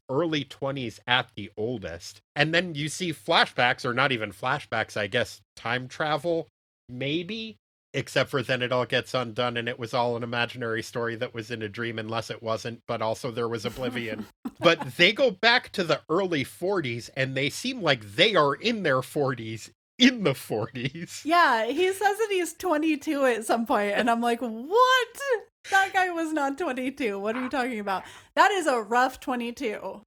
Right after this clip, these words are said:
Speaker 1: That's like when James Dean was a teenager and you're like, "No, no, you're not. You're
Speaker 2: <laughs>
Speaker 1: the foreman down at the mill and you're in your
Speaker 2: <laughs>
Speaker 1: forties."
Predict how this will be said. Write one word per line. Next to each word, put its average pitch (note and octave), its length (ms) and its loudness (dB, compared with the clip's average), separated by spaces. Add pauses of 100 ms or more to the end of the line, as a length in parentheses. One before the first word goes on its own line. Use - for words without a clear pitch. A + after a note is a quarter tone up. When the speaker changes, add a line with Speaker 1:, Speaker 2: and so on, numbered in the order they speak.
(100)
Speaker 1:
That's D#4 260 4
like C#4 180 6
when F#3 200 2
James C#3+ 340 4
Dean C3+ 240 2
was B2 180 0
a C3 60 4
teenager A#2 640 0
and A2+ 120 2
you're A#2 140 -2
like, C3 260 2
"No, A#2+ 720 2
no, D3 340 2
you're E3+ 240 4
not. F#3+ 380 4
You're B3+ 200 0
Speaker 2:
<laughs> - 0 -
Speaker 1:
the C#3 200 4
foreman E3+ 600 0
down D#3+ 300 4
at C#3+ 140 2
the B2 120 4
mill C3 400 2
and B2 140 2
you're C3+ 200 0
in D#3+ 160 4
your D#3+ 300 4
Speaker 2:
<laughs> - 0 -
Speaker 1:
forties." A#2 760 0